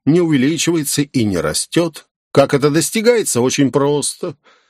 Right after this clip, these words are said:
Спросите меня, сколько человек работает в сфере массового вещания, и я отвечу вам по секрету: ни одного.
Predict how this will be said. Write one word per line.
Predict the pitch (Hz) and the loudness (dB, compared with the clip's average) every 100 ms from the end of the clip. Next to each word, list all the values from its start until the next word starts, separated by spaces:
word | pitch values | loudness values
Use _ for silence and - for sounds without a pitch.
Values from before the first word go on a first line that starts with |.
| _ - | _ -12
Спросите | - 170 170 143 107 | -2 0 2 -2 0
меня, | 101 90 82 82 | -4 -2 -4 -4
сколько | - - 151 156 127 | -6 -2 0 0 -2
человек | 113 120 113 127 127 | -2 0 0 0 0
работает | 123 113 120 123 - | 0 0 0 -2 -4
в | - | -8
сфере | - - 131 123 | -6 0 0 2
массового | 113 127 120 - 127 123 120 117 | 0 0 -2 -2 0 0 0 0
вещания, | 104 123 - - 117 98 82 78 80 - - | -2 -2 -4 -2 -2 0 -2 -4 -6 -8 -2
и | 123 | 0
я | 110 117 113 | 2 2 0
отвечу | - 120 131 - 123 | -2 -2 -2 -2 0
вам | 110 107 | 0 0
по | 110 | -4
секрету: | 113 113 - 131 123 113 92 76 - _ _ _ _ _ _ - | -6 -4 -2 -2 -2 -4 -4 -6 -12 _ _ _ _ _ _ -4
ни | 104 117 131 127 | 2 4 2 0
одного. | 123 113 90 92 95 78 76 - | -2 -4 -4 -4 -4 -6 -10 -12